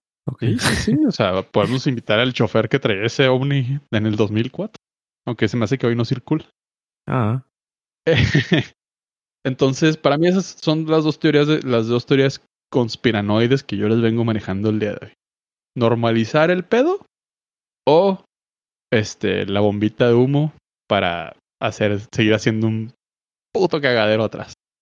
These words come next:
Speaker 1: ¿Ustedes nunca han visto, han, us-, más bien, ¿ustedes han visto algún objeto volador no identificado?
Speaker 2: Sí.
Speaker 1: Ouch.
Speaker 2: <laughs>
Speaker 1: ¿Por
Speaker 2: No,
Speaker 1: eso crees?
Speaker 2: no, no estoy en la capacidad de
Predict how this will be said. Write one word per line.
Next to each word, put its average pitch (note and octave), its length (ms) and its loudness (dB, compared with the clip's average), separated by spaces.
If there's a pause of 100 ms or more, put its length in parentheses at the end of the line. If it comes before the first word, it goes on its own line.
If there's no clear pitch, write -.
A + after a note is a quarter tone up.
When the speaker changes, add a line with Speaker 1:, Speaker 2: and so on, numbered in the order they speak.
(960)
Speaker 1:
¿Ustedes A#2+ 220 2
nunca C#3+ 240 0
han D3 100 2
visto, D3 640 0
han, B2 300 2
us-, B2+ 240 0
más B2 160 2
bien, G#2+ 160 0
¿ustedes A2 380 0
han B2 100 2
visto A#2+ 320 0
algún A#2 240 2
objeto A#2+ 320 -4
volador A2+ 340 -4 (160)
no A2+ 120 -2
identificado? B2 520 0 (720)
Speaker 2:
Sí. G2 180 2 (800)
Speaker 1:
Ouch. A3+ 920 -2 (500)
Speaker 2:
<laughs> - 720 0 (920)
Speaker 1:
¿Por F#2 120 2
Speaker 2:
No, - 60 2
Speaker 1:
eso G2+ 100 0
crees? D3 180 0
Speaker 2:
no, D#3 80 0 (340)
no B2+ 180 0
estoy C3+ 360 2
en C3 300 0
la G2+ 340 0
capacidad G2+ 500 0
de F#2 480 -2